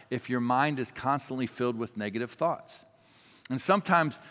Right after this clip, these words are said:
those thoughts, our mind starts to re-, race with those negative thoughts, and we start having irrational thoughts or maybe even irrational worries. And I wonder how many of us can relate to those irrational thoughts and worries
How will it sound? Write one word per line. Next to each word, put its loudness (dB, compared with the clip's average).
those 6
thoughts, 4
our 2
mind 0
starts -2
to -2
re-, -4
race 0
with -6
those -2
negative 0
thoughts, 2
and -2
we -2
start 2
having 4
irrational 4
thoughts 6
or 0
maybe 2
even 0
irrational -2
worries. -10
And 0
I 6
wonder 6
how 6
many 2
of 2
us -2
can -4
relate 0
to -6
those 0
irrational 0
thoughts 0
and -6
worries -6